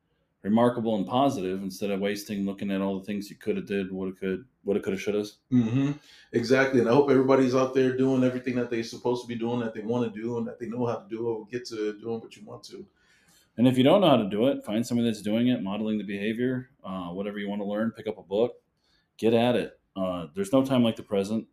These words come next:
Speaker 1: And, I mean, regret's not, regret's just not worth it.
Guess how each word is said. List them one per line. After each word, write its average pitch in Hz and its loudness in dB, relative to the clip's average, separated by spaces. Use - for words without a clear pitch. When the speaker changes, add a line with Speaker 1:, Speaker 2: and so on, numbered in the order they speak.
Speaker 1:
And, 95 -2
I 92 -8
mean, 98 -2
regret's 107 0
not, 101 -2
regret's 117 2
just - -6
not 92 -2
worth 85 -8
it. - -20